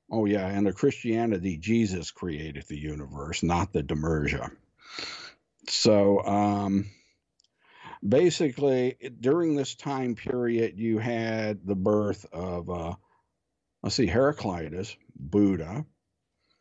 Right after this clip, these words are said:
uh, Plato, Aristotle, tons of other historical figures, especially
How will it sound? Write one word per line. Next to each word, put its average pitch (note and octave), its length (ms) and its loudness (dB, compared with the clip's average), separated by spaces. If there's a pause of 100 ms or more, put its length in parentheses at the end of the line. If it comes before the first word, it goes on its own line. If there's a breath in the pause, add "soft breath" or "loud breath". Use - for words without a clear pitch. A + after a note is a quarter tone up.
(800)
uh, F#2 460 -4 (180)
Plato, A2 800 0 (380)
Aristotle, G2+ 840 -4
tons F3+ 320 -2
of C3 120 -2
other C#3+ 240 2
historical G2+ 800 -8
figures, G2 520 -4
especially G2 920 -4